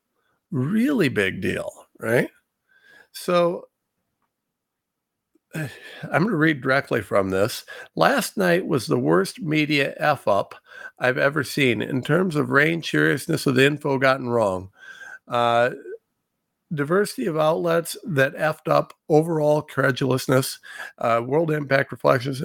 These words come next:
scores ten in every cat." Th-, so what happened here? What happened here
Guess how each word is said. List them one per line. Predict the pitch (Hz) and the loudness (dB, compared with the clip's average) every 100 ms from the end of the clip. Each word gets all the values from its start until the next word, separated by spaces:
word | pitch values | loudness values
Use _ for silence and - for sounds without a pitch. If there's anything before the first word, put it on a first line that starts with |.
| - | -8
scores | - 160 135 | 2 4 4
ten | - 156 151 | 2 0 2
in | 135 | 2
every | 139 143 | 0 0
cat." | 135 139 - - - | 0 0 -4 -8 4
Th-, | 165 247 330 311 | 6 6 0 -10
so | - 185 180 190 247 | -2 2 2 0 -2
what | 196 185 | 0 0
happened | 185 302 311 - 117 | 0 0 0 2 0
here? | 95 92 87 - - _ _ _ _ _ _ _ _ _ _ | 2 2 2 -2 -10 _ _ _ _ _ _ _ _ _ _
What | 151 | 0
happened | 151 185 214 - 113 | 2 2 2 0 -4
here | 95 92 92 107 | -2 0 0 -4